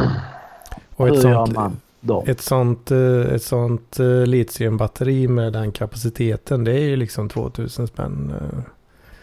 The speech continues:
Speaker 1: Så därav att priset inte var
Speaker 2: Mm.
Speaker 1: så jävla blodigt ändå, eh,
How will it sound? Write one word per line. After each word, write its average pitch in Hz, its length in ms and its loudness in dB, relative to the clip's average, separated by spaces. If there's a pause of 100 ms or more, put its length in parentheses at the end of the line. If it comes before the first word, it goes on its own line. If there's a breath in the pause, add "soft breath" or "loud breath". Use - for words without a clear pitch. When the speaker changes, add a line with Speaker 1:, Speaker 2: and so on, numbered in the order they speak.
(420 soft breath)
Speaker 1:
Så - 180 -4
därav 113 560 2 (380 loud breath)
att - 260 -4
priset 117 440 0
inte 117 220 0
var 110 140 -2
Speaker 2:
Mm. 110 120 0
Speaker 1:
så 127 360 0
jävla 123 280 2
blodigt 113 540 -2
ändå, 123 320 -2
eh, 120 80 -2